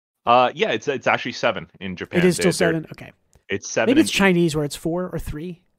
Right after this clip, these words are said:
Speaker 2: Three or four, I think, in Chinese is the, is the lucky number. But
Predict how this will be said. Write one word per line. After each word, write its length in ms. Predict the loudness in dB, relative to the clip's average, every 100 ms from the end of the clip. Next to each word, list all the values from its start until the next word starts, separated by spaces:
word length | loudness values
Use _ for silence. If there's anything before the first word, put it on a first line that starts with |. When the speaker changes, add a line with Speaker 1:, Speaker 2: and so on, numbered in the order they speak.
| _
Speaker 2:
Three 160 | 2 4
or 60 | 2
four, 240 | 4 4
I 60 | 4
think, 180 | 2
in 80 | 0
Chinese 460 | -4 -6 -8 -8 -12
is 100 | -16
the, 240 | -16 -16 -14
is 140 | -12
the 80 | -12
lucky 280 | -12 -12 -14
number. 360 | -16 -16 -18 _ _
But 180 | -20 -20